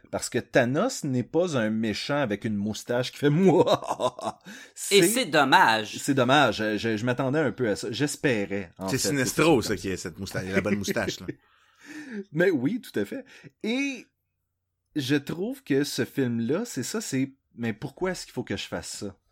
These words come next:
Speaker 1: Ben, parce que dans le fond, l'humanité, la galaxie tout
Speaker 3: L'univers.
Speaker 1: entière, la,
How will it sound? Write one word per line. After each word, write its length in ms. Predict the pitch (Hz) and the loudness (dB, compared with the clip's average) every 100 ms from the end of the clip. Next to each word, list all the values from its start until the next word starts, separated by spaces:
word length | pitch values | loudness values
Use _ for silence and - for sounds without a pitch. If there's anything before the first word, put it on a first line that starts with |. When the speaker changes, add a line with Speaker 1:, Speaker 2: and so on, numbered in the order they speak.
| _ _ _ _ _ _ _ - | _ _ _ _ _ _ _ -4
Speaker 1:
Ben, 340 | 113 113 107 - | -2 -2 -6 -6
parce 220 | 117 - | -6 -4
que 100 | 123 | -4
dans 220 | 110 113 | -2 -2
le 60 | 104 | -4
fond, 420 | - 135 139 147 | -4 -6 -4 -6
l'humanité, 880 | 117 117 117 117 107 - 135 135 131 _ _ | -4 -2 -2 -2 -4 -4 -2 -2 -6 _ _
la 180 | - 117 | -4 -2
galaxie 760 | 104 131 143 131 - - - 170 | 0 0 0 0 -6 -10 -10 -12
tout 140 | - | -2
Speaker 3:
L'univers. 320 | 143 160 143 | 2 4 6
Speaker 1:
entière, 320 | 107 135 139 123 | 4 4 0 0
la, 180 | 101 | -2